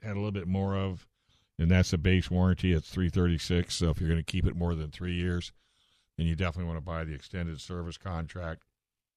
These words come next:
Uh, the optional g-, product on this was, uh, you know, the, uh, Ford's Copilot Assist,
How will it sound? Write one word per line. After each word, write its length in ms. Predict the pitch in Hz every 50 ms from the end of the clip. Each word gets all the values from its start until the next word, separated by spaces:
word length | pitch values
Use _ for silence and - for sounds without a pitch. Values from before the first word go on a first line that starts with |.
| _ _ _ _ _ _ _ _
Uh, 200 | 80 80 82 80
the 140 | 80 90 92
optional 540 | 98 117 123 - - - 123 117 120 117
g-, 60 | 101 92 - _ _ _ _ _ _ _ _ _ _
product 400 | - - 107 104 104 101 92 -
on 220 | 104 101 98 95 92
this 400 | 92 92 95 95 95 - - - _
was, 640 | - 90 87 85 82 80 80 80 80 80 76 78 82
uh, 280 | 85 80 78 76 73 73 - _ _ _ _ _ _ _ _ _ _ _ _ _ _ _ _ _ _
you 80 | 92
know, 220 | 87 82 80 76 71 - _ _ _ _ _ _
the, 340 | - 85 85 85 82 80 76
uh, 280 | 71 73 76 80 - - _ _ _ _ _ _ _ _ _ _ _ _ _
Ford's 320 | - 101 95 95 95 90 -
Copilot 600 | _ - 101 95 87 - 92 92 90 90 87 82
Assist, 580 | 82 73 - - 87 90 87 85 - - _